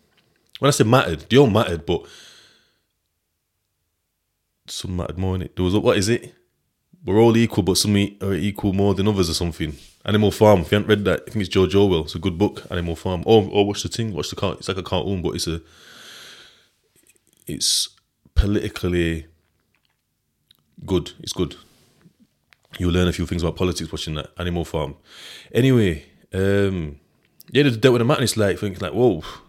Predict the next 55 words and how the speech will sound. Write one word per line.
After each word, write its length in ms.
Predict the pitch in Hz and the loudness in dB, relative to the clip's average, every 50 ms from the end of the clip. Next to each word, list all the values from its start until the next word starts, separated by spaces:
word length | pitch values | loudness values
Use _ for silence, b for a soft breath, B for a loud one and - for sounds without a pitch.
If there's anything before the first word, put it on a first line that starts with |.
| _ _ _ _ - | _ _ _ _ -8
but 120 | - 95 | -4 -2
that's 140 | 104 90 - | -2 -2 -2
how 140 | - 92 90 | -2 -2 -2
it 80 | - | -2
is." 220 | - 95 85 - - | -4 -6 -8 -10 -10
It's 160 | - - - | -8 -4 -4
like, 160 | 98 92 - | -4 -2 -2
okay. 380 | - 131 127 - 101 98 131 135 B B B B B B B B B B B B B B B - | -2 -4 -2 -2 -2 -2 -2 -4 B B B B B B B B B B B B B B B -2
So 200 | - - 104 - | 2 4 4 6
I'm 220 | - 123 127 123 | 6 4 4 4
getting 360 | 110 135 147 - 120 110 107 | 4 4 4 4 2 2 2
that, 180 | 101 98 - - | 2 0 0 0
like, 280 | 110 101 98 95 80 | 0 0 0 0 0
masculine 420 | - 120 117 110 - - 113 107 104 | -2 0 0 0 0 2 2 2 2
energy, 300 | - 120 123 117 101 92 | 2 2 2 2 2 2
and 60 | 98 | 0
it's 100 | 92 90 | 0 2
making 160 | 117 110 - 113 | 0 0 0 0
me 80 | 104 | -2
feel 160 | - - 104 | 0 0 -2
safe. 480 | 92 - - - 120 123 113 - - - - - | -2 -2 0 0 2 2 2 0 -4 -10 -10 -6
And 300 | 107 98 95 95 90 104 | -4 -4 -4 -2 -2 -2
what 120 | 127 - | 0 0
I've 280 | - 113 98 - - 107 | 0 -2 -4 -6 -6 0
look-, 300 | 107 123 - - - - - | 0 0 0 0 -6 -6 0
looking 300 | 131 143 139 - 127 113 | 0 0 2 2 0 2
back 200 | 117 127 - - | 2 2 0 -2
for 200 | - - - - | -8 -16 -12 -12
the 60 | 90 | -8
first 240 | - - 101 92 - | -4 -2 -2 -2 0
time 120 | 92 87 | -2 -2
saying 200 | 82 - 87 85 | 0 -2 -2 -2
that, 140 | 90 90 B B B B B B B B B B _ _ _ _ - | -2 -4 B B B B B B B B B B _ _ _ _ -4
it, 240 | 117 - - - _ _ _ _ _ _ _ _ _ _ _ _ _ _ _ _ _ _ _ _ _ _ _ _ _ _ _ _ _ _ - _ _ _ _ _ _ _ _ | -4 -4 -6 -12 _ _ _ _ _ _ _ _ _ _ _ _ _ _ _ _ _ _ _ _ _ _ _ _ _ _ _ _ _ _ -20 _ _ _ _ _ _ _ _
I'm 160 | 107 110 107 | -4 -4 0
getting, 420 | 101 147 - - 139 123 123 117 113 | 0 0 0 2 2 4 4 2 2
I'm 100 | - 110 | 2 2
getting 180 | 104 139 127 127 | 2 2 2 2
safety 400 | - - - 135 139 135 - 117 | 2 2 4 4 4 2 2 0
needs 140 | 110 104 90 | 0 2 2
that 140 | 113 - - | 0 -2 -2
I 60 | 98 | 2
got 180 | 92 123 - - | 2 2 2 2
from 100 | - 104 | 0 0
my 80 | 92 | 2
dad 200 | 85 117 120 107 | 2 2 2 2
that 60 | - | 2
you 60 | - 110 | 2 4
should 140 | - 165 | 4 4
be 80 | 156 143 | 4 4
getting 160 | 135 110 113 | 2 2 0
from 140 | - 113 107 | -2 0 0
your 80 | 98 92 | 0 0
dad. 240 | 78 87 95 - - | 0 -2 -4 -2 -2
Oh, 300 | 101 101 92 85 76 | -2 -2 -2 -2 -4